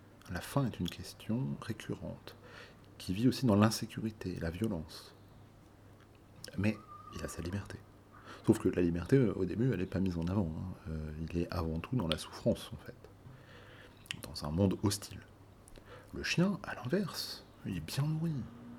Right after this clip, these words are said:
Il vit bien. Il a un confort matériel, euh,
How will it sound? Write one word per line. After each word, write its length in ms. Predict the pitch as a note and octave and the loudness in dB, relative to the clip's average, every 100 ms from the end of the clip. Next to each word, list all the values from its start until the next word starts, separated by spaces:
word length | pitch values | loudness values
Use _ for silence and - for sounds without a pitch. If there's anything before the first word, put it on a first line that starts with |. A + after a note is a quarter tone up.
| - - - - | -16 -18 -18 -4
Il 60 | F#2+ | 0
vit 200 | F2+ C#3+ | 4 4
bien. 300 | C#3+ D3 G2 F#2 - - - - - - C#3+ B2+ | 4 2 2 -2 -10 -16 -18 -18 -18 -12 -6 -2
Il 80 | F2+ | 0
a 60 | |
un 120 | E2+ F2 - | 0 0 4
confort 640 | C#3 C3 - A2+ G#2 F2 E2+ - | 6 6 8 10 10 6 2 0
matériel, 720 | F2 E2 E2 D#2+ E2 F#2 D3 F#3+ - - - - - - | 0 0 -4 -2 0 2 2 -2 -8 -14 -14 -14 -16 -10
euh, 160 | - E2 | -6 -4